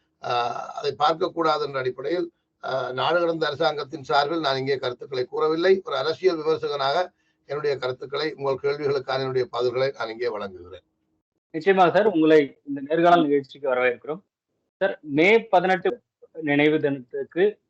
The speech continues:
Speaker 2: மேதகு விடுதலை பிர-, அ, புலிகள் தலைவர் பிரபாகரன் அவர்களுடைய, அ, சகோதரர் மனோகரன், அ,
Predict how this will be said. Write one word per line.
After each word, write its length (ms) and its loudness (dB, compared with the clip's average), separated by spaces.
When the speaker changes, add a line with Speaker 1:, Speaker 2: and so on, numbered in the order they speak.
Speaker 2:
மேதகு 300 8
விடுதலை 360 2
பிர-, 280 -14
அ, 260 -2
புலிகள் 360 -2
தலைவர் 300 -6
பிரபாகரன் 340 6
அவர்களுடைய, 460 -6
அ, 80 -6
சகோதரர் 520 2
மனோகரன், 520 4
அ, 220 0